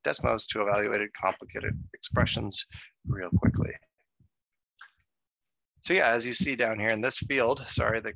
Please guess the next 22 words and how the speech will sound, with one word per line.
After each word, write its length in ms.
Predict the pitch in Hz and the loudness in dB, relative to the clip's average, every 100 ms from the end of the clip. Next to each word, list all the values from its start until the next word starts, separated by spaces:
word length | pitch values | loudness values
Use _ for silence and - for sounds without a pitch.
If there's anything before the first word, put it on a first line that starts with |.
| - | -10
keyboard's 380 | - 113 110 - | -8 -4 -2 0
gonna 140 | 113 | 0
pop 200 | - 104 - | 0 -2 0
up. 160 | 117 - | 0 0
Let 100 | 104 | -8
me 60 | |
get 140 | 101 98 | -8 -2
that 180 | 113 113 | 0 2
out 120 | 117 | 4
of 60 | |
there. 220 | 120 123 - - - - | 4 2 -2 -12 -14 -6
You 120 | 117 | -2
see 160 | - 135 | -2 0
that 140 | 123 | 0
I, 200 | 117 113 - | 0 -2 -4
I 80 | 117 | -4
took 260 | - 170 - | -4 -4 -4
the 100 | 135 | 0
result 440 | 123 113 131 165 151 | 0 2 2 0 0
of 240 | 131 127 | 0 -2
the, 220 | 113 110 107 - - _ - _ _ - _ | -4 -4 -6 -12 -20 _ -20 _ _ -20 _
the 280 | 98 95 92 | -2 0 -2